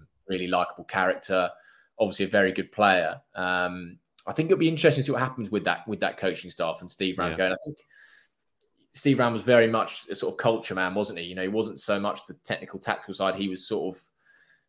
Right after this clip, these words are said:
Speaker 1: would set the, you know, the tone of everything, the eyes and ears for Mikel around the training ground. And, and perhaps it got to the situation where, you know, the culture had been set and his job had almost been done. Um,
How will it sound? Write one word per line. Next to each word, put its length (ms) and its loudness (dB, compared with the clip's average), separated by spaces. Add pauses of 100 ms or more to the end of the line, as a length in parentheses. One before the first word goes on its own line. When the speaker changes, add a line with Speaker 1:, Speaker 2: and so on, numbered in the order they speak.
(100)
Speaker 1:
would 140 -6
set 320 2
the, 160 2
you 580 0
know, 160 -2
the 100 -10
tone 360 4
of 80 0
everything, 880 -2 (100)
the 140 0
eyes 240 4
and 100 -4
ears 260 0
for 60 -12
Mikel 300 0
around 240 0
the 40 -8
training 420 -2
ground. 400 0
And, 140 -4
and 140 -4
perhaps 320 2
it 100 -4
got 180 0
to 80 -12
the 60 -8
situation 640 0
where, 360 2 (560)
you 80 -2
know, 80 0
the 60 -4
culture 360 4
had 80 -6
been 200 -2
set 320 6
and 80 -8
his 100 -10
job 220 2
had 100 -2
almost 340 -2
been 200 -6
done. 420 2 (480)
Um, 560 -4